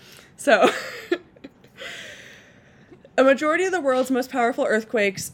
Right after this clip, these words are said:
all occur within the Ring of Fire, which is an extremely seismically volatile section of the Pacific Ocean running from New Zealand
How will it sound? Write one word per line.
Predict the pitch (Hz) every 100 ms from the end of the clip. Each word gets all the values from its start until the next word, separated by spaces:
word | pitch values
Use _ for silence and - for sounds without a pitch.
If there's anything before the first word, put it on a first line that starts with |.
| -
all | 220 247 262
occur | 269 269 226 220 208
within | 208 226 220 214 214
the | 196
Ring | 202 196
of | 196
Fire, | 185 139 120 92 -
which | 202 220
is | 208 190
an | 208 196 190
extremely | - 262 254 269
seismically | 269 214 226 247 247 247 226
volatile | 202 196 202 214 190 208
section | - 190 - 202
of |
the | 190
Pacific | 208 - 196 190 185
Ocean | - 180 208 160 180 -
running | 196 190 190 180
from | - 214 190 185 185
New | 190
Zealand | 190 269 277 277